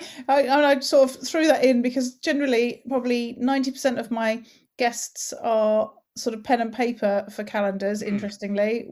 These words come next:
Speaker 1: 'cause I'm not. Um, and then the rest talk about Google Calendar. But it's interesting how few, uh, solopreneurs, how few people who work, um, on their own actually use,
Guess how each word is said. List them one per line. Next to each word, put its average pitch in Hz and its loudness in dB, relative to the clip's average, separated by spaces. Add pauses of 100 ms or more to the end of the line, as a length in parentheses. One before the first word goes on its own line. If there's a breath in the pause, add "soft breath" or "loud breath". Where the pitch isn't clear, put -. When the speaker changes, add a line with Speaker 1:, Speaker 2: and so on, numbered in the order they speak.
(140)
Speaker 1:
'cause 214 -4
I'm 202 2
not. 202 -2 (120)
Um, 214 -2 (320 loud breath)
and 233 0
then 247 4
the 247 2
rest - -2
talk 254 -2
about 220 -2
Google 226 -2
Calendar. 208 -2 (300 loud breath)
But - -2
it's 277 0
interesting 370 -2
how 294 2
few, 285 -2 (460 soft breath)
uh, 240 2 (1160)
solopreneurs, 247 2
how 240 4
few 247 -2
people 240 -4
who 233 -2
work, 233 2 (120)
um, 214 0
on 220 2
their 220 4
own 196 2
actually 214 -6
use, 214 -4